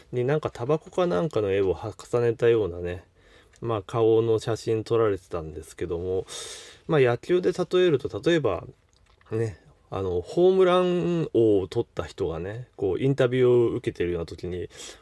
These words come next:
「お前のこのインタビューの動画なんかつまんねえんだよ、こう、ホームラン打ってる動画上げとけ」みたいに言わないと思うんですよね。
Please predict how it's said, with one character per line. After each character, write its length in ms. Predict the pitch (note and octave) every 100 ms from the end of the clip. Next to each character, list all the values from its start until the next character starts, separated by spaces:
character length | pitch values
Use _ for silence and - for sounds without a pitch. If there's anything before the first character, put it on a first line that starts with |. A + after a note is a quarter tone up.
| -
「お 80 | A#2+
前 300 | C3+ D#3+ D#3+
の 160 | D#3+
こ 140 | D3+ D3
の 180 | C#3 C3+
イ 120 | D#3+
ン 80 | D#3
タ 120 | B2+
ビ 100 | A2+
ュ 100 | G2+
ー 20 |
の 120 | G2
動 220 | F#2 G#2+
画 120 | G#2 G#2+
な 80 |
ん 80 | G#2+
か 160 | G2+ F#2+
つ 160 | - C3
ま 120 | C#3
ん 80 | C#3
ね 80 | A#2
え 20 |
ん 80 | G#2
だ 80 |
よ、 400 | F#2 F2+ F2 F2+ F2+
こ 440 | G#2 F#2+ F#2+ F#2
う、 80 | -
ホ 160 | D3 D#3
ー 20 |
ム 140 | E3 D#3
ラ 120 | C#3
ン 80 | A2
打 100 | G#2+
っ 20 |
て 200 | - G#2+
る 120 | F#2
動 240 | F#2 A2+ A2+
画 220 | A2+ -
上 100 | A2
げ 100 | A#2
と 120 | B2+
け」 160 | B2 A2+
み 80 | G2
た 120 | F#2+
い 40 |
に 140 | F2+ -
言 100 | G#2+
わ 120 | C#3
な 100 | D#3+
い 60 | B2+
と 140 | F#2
思 180 | F2 F2
う 40 |
ん 40 | F2
で 100 | -
す 140 | -
よ 80 | F#2
ね。 260 | C3+ D3+